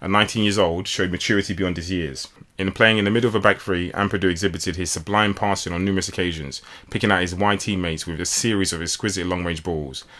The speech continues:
Out of ninety-eight attempts, he completed ninety-three passes, more than anyone else, and also had more touch than the ball than anyone else also. One to watch out for in the Euros with Wales. I could see why Chelsea didn't buy a centre-half in the window, but could he return back to Chelsea with a medal this summer?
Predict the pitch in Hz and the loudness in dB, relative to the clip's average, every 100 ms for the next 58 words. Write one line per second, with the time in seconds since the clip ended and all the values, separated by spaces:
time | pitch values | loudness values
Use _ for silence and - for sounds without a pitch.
0 | - - 95 95 98 110 117 - 110 107 | -16 0 0 2 6 8 6 4 4 6
1 | 101 - 87 90 - - - _ 92 95 | 6 4 0 0 -4 -8 -16 _ -6 -6
2 | - 104 - 95 95 95 87 98 95 90 | -2 -2 0 0 0 0 -4 -2 0 0
3 | 85 76 65 - - - 98 95 92 104 | -2 -8 -12 -16 -20 -2 2 4 4 4
4 | 104 98 95 73 - - - - - 98 | 4 2 2 -2 -4 -8 -10 -16 -4 0
5 | 104 98 92 90 98 95 98 92 90 85 | 0 -2 -2 0 0 0 -2 -2 -4 -4
6 | 85 85 80 82 80 80 82 78 82 78 | -4 -4 -4 -4 -4 -4 -4 -4 -6 -6
7 | 71 64 - _ _ _ _ - 120 123 | -8 -10 -20 _ _ _ _ 0 2 4
8 | 117 120 104 104 98 98 95 85 82 95 | 4 4 4 4 2 4 2 2 -2 0
9 | 95 85 76 90 - - - - - 110 | 2 2 0 -6 -10 -14 -20 -8 -6 -4
10 | - - 120 110 107 107 98 101 95 87 | -2 2 4 6 6 6 0 2 0 2
11 | 98 95 - 90 92 90 95 92 92 82 | 2 2 2 -2 -2 -2 -2 -2 -2 -2
12 | 78 101 - - - 85 - - 113 104 | -4 -8 -12 -20 -8 -8 -2 0 2 0
13 | 101 107 101 92 - - 101 92 95 90 | 0 2 2 0 -4 -2 -2 -2 -4 -2
14 | 95 98 90 85 87 - 95 80 71 | 0 0 0 -2 -4 -2 -2 -4 -10